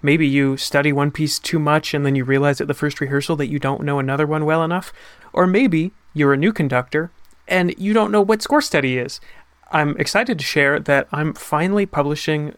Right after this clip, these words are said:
and sharing my score study checklist. I've been refining this for twelve years now,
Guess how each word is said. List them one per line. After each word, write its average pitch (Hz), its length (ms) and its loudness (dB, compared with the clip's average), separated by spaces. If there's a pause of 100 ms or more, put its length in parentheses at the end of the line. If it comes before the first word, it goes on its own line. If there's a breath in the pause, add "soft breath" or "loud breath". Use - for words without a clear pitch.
and 131 300 -2
sharing 156 560 0
my 131 220 -2
score 147 280 -2
study 156 280 -4
checklist. 147 520 -4
I've 139 120 -4
been 143 100 -4
refining 139 560 -6
this 151 220 -2
for 139 260 0
twelve 160 500 0
years 147 400 -2
now, 127 380 -8